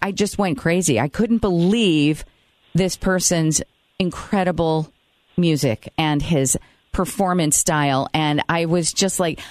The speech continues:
I was saying to my friends, "Who is this person?" And, uh, it comes out that he is truly, um, uh, the favorite here in Elkhart and at the Jazz Festival every year. So I'm so grateful to have him back on my show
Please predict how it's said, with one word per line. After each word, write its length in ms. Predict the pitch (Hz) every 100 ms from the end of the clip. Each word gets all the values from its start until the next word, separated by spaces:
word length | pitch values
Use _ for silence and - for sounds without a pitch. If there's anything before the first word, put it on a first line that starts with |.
| -
I 100 | -
was 120 | 202 185
saying 220 | 226 214
to 60 | 190
my 100 | 165
friends, 240 | 220 208
"Who 340 | - 240 - -
is 300 | - 392 -
this 240 | 202 151
person?" 560 | - 135 123 - 120 113 - - - 214
And, 440 | 190 190 175 170 - -
uh, 340 | 165 156 156 -
it 160 | 180
comes 260 | 220 226 202
out 220 | 165 139
that 160 | 160 160
he 260 | 202 185
is 160 | 160 156
truly, 540 | - 214 180 156 147 - - -
um, 240 | - 151 - -
uh, 80 | - -
the 200 | - 156
favorite 480 | - 202 160 110 -
here 380 | - 156 135 -
in 140 | 156
Elkhart 480 | - 151 143 165 151
and 180 | 160 151
at 200 | - 175
the 60 | 180
Jazz 360 | 151 156 151 -
Festival 480 | 156 - 156 156
every 260 | - 147 160
year. 260 | 151 143 156
So 160 | -
I'm 160 | 180 185
so 280 | - 254 269
grateful 640 | 208 185 190 175 160 156
to 140 | 214
have 220 | 180 175
him 160 | 175 160
back 300 | 185 247 302
on 160 | 247 185
my 180 | 156
show 480 | 156 - 151 139 135